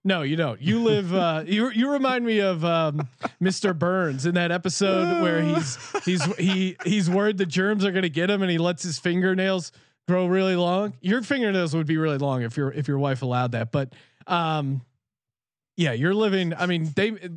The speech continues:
Speaker 1: they may as well have some, like, we should just rename you, uh, Bubble Boy instead of Soy Boy. Living in your own,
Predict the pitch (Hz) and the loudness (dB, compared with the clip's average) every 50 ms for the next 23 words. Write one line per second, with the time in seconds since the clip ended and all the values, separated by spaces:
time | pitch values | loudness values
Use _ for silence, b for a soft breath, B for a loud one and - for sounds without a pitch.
0 | - - 202 214 226 214 208 202 190 170 151 165 175 170 160 156 147 156 156 147 | -6 -4 -2 -2 0 0 0 0 0 0 -2 -2 0 0 0 0 0 0 -2 -2
1 | 139 - 160 151 143 135 123 123 123 - - _ _ _ _ _ _ _ _ _ | -4 -6 -6 -4 -2 -2 -2 -2 -4 -8 -14 _ _ _ _ _ _ _ _ _
2 | _ 185 185 202 240 269 - 277 240 262 233 - 226 226 214 208 202 196 190 185 | _ 0 2 2 2 2 0 0 0 0 0 0 0 2 2 2 2 2 2 0
3 | 185 185 180 170 160 147 143 139 139 135 131 131 127 123 160 180 180 185 160 127 | 0 -2 0 0 2 2 2 2 2 0 0 0 -2 -2 -2 0 0 -2 -2 -2
4 | 131 123 117 113 120 135 147 - 190 185 160 156 135 - - 160 151 147 139 120 | -2 -2 -2 -2 -2 -2 0 0 0 0 0 -2 -2 -2 -2 0 0 0 -2 -4
5 | 120 104 95 101 143 170 208 220 233 214 214 208 208 190 190 196 196 196 196 190 | -6 -6 -6 -2 0 0 0 2 0 0 0 2 2 2 2 2 2 0 0 0
6 | 185 175 147 | 0 -2 -4